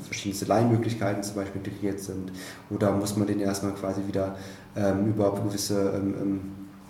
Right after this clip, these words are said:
in Kooperation mit anderen, ähm, ähm, Trägern und anderen Initiativen, die es da gibt,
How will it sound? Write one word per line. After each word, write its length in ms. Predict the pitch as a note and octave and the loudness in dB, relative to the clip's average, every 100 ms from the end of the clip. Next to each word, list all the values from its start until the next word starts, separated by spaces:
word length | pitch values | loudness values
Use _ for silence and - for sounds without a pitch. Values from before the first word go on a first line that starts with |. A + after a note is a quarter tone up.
| - - | -18 -4
in 80 | A2 | 0
Kooperation 500 | G#2+ G#2+ F#2+ F#2+ G#2+ | 2 4 2 4 4
mit 120 | G#2 | 4
anderen, 540 | - G2+ G2+ G2 G2 G2 | 4 2 4 4 2 0
ähm, 200 | G2 G2+ | -2 -2
ähm, 160 | G2+ G2 | -2 -2
Trägern 340 | - G#2+ G#2+ | 0 2 2
und 80 | G2 | 0
anderen 280 | G2 G#2+ A2 | 0 0 0
Initiativen, 560 | G#2 G#2 G2 A2 G#2+ | 0 -2 -4 -2 -2
die 60 | G2+ | -4
es 80 | - | -4
da 80 | F#2+ | -4
gibt, 300 | G#2+ G#2 | -2 -4